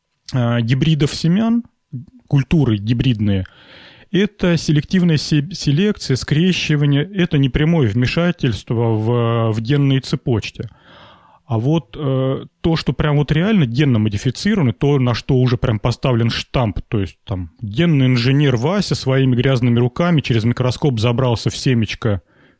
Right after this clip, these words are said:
чего там, сои, вытащил у него од-, один кусочек гена и вставил новый кусочек гена.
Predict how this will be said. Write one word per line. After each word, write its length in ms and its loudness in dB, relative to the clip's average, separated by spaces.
чего 240 -2
там, 300 -6
сои, 680 0
вытащил 580 0
у 40 2
него 260 2
од-, 300 -2
один 260 0
кусочек 480 -2
гена 340 0
и 40 0
вставил 440 0
новый 280 2
кусочек 420 -2
гена. 400 0